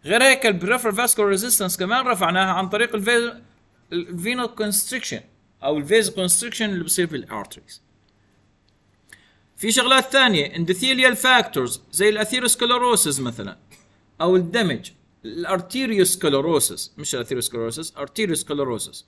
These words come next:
اوبيزيتي، جينيتيك التريشن، obesity مرتبطة مع الهايبر انسولينيميا اللي هو بين قوسين أو خل-، م-، مش نفسها، م-، راح تؤدي للانسولين ريزيستنس وبعدين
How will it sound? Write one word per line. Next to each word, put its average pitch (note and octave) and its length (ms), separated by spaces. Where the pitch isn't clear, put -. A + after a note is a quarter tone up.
اوبيزيتي، F3+ 680
جينيتيك A3+ 520
التريشن، A3+ 760
obesity A#3 420
مرتبطة A3 480
مع G#3 260
الهايبر F#3 720
انسولينيميا G#3 840
اللي C#3+ 140
هو F3 240
بين D#3 260
قوسين E3+ 480
أو B2 80
خل-، C3+ 280
م-، E3+ 260
مش B3+ 180
نفسها، D#3+ 640
م-، D#3 220
راح E3+ 260
تؤدي F3 500
للانسولين E3+ 680
ريزيستنس C#3 680
وبعدين C#3+ 440